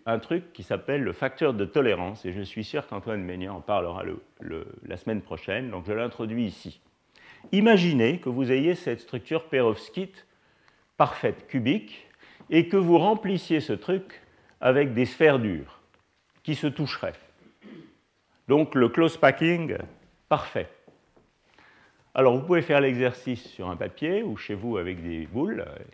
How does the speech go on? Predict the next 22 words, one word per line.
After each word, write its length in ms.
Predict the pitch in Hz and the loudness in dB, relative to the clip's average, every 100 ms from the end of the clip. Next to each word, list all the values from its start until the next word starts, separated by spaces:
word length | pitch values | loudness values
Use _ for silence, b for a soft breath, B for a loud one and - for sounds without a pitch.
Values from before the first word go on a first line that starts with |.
| - - | -20 -18
et 40 | |
des 140 | 80 | -16
sticks, 500 | 95 - - - - _ _ _ b b b b b - | -14 -12 -12 -12 -20 _ _ _ b b b b b 4
et 280 | 170 160 - | 4 4 0
vous 200 | 127 185 | 0 0
vous 140 | 180 | 2
rendrez 320 | 180 170 147 131 | 2 2 0 -2
compte 220 | 131 110 | -4 -2
facilement 520 | 123 117 120 117 107 | -2 -2 -4 -4 -6
que 120 | - | -6
si 160 | 131 165 | -8 -2
j'appelle 540 | 165 170 147 110 95 - | -2 0 0 0 -2 2
A 320 | 160 131 104 - - _ _ _ _ | 6 6 4 -14 -20 _ _ _ _
la 160 | 120 123 | 4 6
maille 220 | 139 147 | 6 4
du 80 | 120 | 2
réseau 320 | 120 113 113 | 0 -2 -2
cubique 360 | - 120 123 - | -2 -2 -4 -4
formé 380 | 107 98 101 | -8 -6 -6
par 180 | 92 82 | -6 -8
les 220 | 82 80 | -10 -10
atomes 400 | 85 82 87 127 | -12 -10 -10 -10